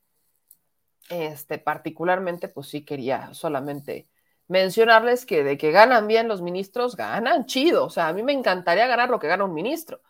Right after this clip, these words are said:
Me, me encantaría ganar lo que gana un ministro, definitivamente. Así que, pues, ¿cómo les explico, no? Hay ministros en otros países que ganan menos.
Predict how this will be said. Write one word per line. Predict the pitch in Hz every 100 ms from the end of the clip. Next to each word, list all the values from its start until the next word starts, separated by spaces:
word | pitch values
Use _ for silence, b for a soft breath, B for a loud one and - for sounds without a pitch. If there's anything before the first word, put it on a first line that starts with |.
| _ _ _
Me, | 180
me | 170 185
encantaría | 170 170 175 175 165 165 262 311
ganar | 202 190 202
lo | 220 170
que | 147
gana | 165 180
un | 170
ministro, | 180 254 247 135
definitivamente. | 123 127 151 139 170 180 240 262 -
Así | 139 143
que, | - 101 - - _ _ _ _ _ _ -
pues, | 226 214 - - -
¿cómo | 285 294
les | 220 185 -
explico, | 175 - 208 202 - -
no? | 196 277 - B B
Hay | 233 277
ministros | 262 269 269 233
en | 240
otros | 233 233
países | 233 240 226
que | 202
ganan | 190 220 233
menos. | 262 285 277 262 247 -